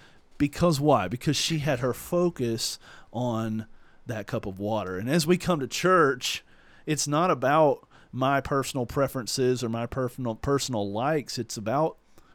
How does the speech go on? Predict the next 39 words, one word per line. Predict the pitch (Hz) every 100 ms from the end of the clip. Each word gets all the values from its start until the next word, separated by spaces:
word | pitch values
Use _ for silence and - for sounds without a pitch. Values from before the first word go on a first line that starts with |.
| _ _ _ _ -
<laughs> | 113 127 -
hearing | - 143 151 147
from | 143
God. | 127 123 170 113
And | 110
if | 110 -
you're | 135
not | 196 180
hearing | 147 175
from | 175 139
God, | 151 196 165
if |
you're | 143
not | 165 185
having | 175 160
your | 143
spiritual | - 170 151 147
needs | 147 131
met, | 135 170 131
it | 95
may | 120 165
be | 165 139
because | 127 - 139 131 - - - - -
you're | 127
focusing | 131 135 135 139
on | 127
the | 120
wrong | 117 117 110
thing. | 117 147 - 117 - - - - - - - -
But | -
also, | 170 254 - 104 117 135 - - - -
if | -
you're | 180
not | 220
having | 202 180 151
your | 127
spiritual | - 143 131 127
needs | 131 117
met, | 107 151 104